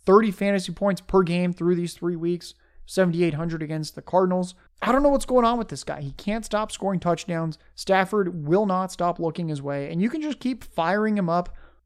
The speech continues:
until this Cooper, Cooper Kupp fairy tale ends. And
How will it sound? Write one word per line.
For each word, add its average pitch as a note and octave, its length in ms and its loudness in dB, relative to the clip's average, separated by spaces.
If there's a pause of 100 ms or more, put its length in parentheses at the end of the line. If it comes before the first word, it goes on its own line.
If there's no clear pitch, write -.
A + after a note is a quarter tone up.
until F#3+ 320 4
this F#3 200 2
Cooper, G3+ 500 -4 (160)
Cooper F#3+ 420 -6
Kupp - 380 -4
fairy F#3 340 -2
tale F3+ 260 0
ends. B2+ 420 -6 (260)
And E3 400 -2